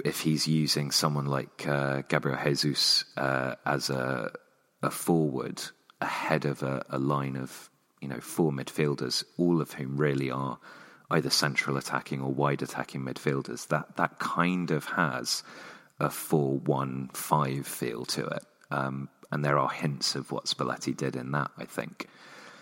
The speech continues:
Um, in terms of influencing Serie A, <sighs> I think that's a really hard question. Um, I, <laughs> I just, you know, I,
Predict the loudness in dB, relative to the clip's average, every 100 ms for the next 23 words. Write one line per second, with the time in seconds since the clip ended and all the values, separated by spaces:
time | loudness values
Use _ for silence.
0 | -20 -20 -18 2 6 6 4 2 -2 -6
1 | -2 0 2 2 2 2 2 2 -4 -12
2 | -16 _ -6 -4 -4 0 2 2 0 0
3 | 0 0 -2 -2 0 2 4 4 4 2
4 | 0 -4 -4 -4 -4 -8 -8 -2 -2 0
5 | 0 2 4 4 2 2 2 2 2 0
6 | -6 -6 -2 2 2 2 -2 -6 _ _
7 | _ _ _ _ -20 -20 _ _ -20 -20
8 | -18 -18 -18 2 2 6 6 6 6 4
9 | 4 2 -2 -16 -18 -14 -2 4 4 4
10 | 0